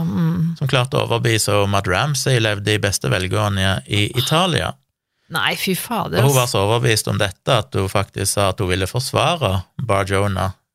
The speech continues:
Speaker 2: hvis hun måtte vitne i en rettssak
Speaker 1: Hæ?
Speaker 2: om sønnens drap.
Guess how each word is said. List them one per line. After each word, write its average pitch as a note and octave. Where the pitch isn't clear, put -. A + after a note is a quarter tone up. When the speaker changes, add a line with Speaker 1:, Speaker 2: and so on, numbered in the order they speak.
Speaker 2:
hvis G2
hun F#2+
måtte F2+
vitne F#2+
i F#2
en F#2
rettssak F#2
Speaker 1:
Hæ? -
Speaker 2:
om F#2
sønnens F#2+
drap. G2